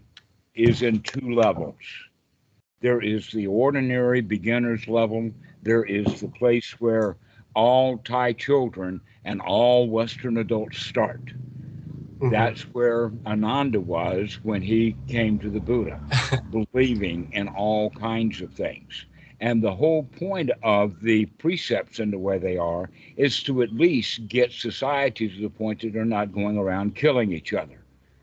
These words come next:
Speaker 1: That we can learn
Speaker 2: Mm-hmm.
Speaker 1: to at least get along in a civil kind of way.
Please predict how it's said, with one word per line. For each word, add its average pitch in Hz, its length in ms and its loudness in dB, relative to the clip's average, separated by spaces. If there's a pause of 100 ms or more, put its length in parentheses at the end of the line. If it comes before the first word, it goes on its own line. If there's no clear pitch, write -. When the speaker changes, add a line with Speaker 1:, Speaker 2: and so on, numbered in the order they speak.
(140)
Speaker 1:
That 101 100 -4
we 82 60 -12
can 101 160 -6
learn 123 280 2
Speaker 2:
Mm-hmm. - 20 0
Speaker 1:
to 110 120 2
at 104 180 -8
least 110 440 -4
get 110 180 4
along 101 380 -2
in 90 120 -4
a 87 40 -8
civil 120 500 -2
kind 82 260 -8
of 73 120 -14
way. 69 320 -8